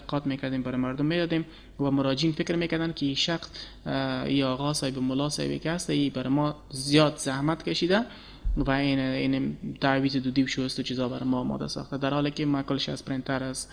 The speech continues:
از کامپیوتر چیزا کار می‌گرفتم. خب،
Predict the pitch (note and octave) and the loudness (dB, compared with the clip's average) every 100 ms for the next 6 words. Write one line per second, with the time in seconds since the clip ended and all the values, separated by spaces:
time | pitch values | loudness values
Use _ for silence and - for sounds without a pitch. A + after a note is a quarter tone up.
0 | - - - - - C3 B2+ C3 C#2+ C#2 | -16 -18 -20 -14 -6 -4 -2 -2 -2 -4
1 | - - - - D2 - - - - - | -6 -12 -12 -6 -4 -4 -4 -4 -6 -8
2 | - C3 - C#3+ C3+ C3+ C3+ C3+ C3+ B2+ | -6 -6 -8 -8 -6 -4 -4 -2 -4 -2
3 | C3 B2 C3 B2+ B2+ C#3 D3 C#3 C#3 - | -4 -6 -6 -6 -6 -6 -8 -8 -8 -10
4 | - - - - D#3 C#3 C3 C#3+ - - | -18 -18 -20 -10 -4 -4 -2 -4 -8 -12
5 | - - - - - - - - - - | -18 -20 -20 -20 -20 -18 -8 -6 0 4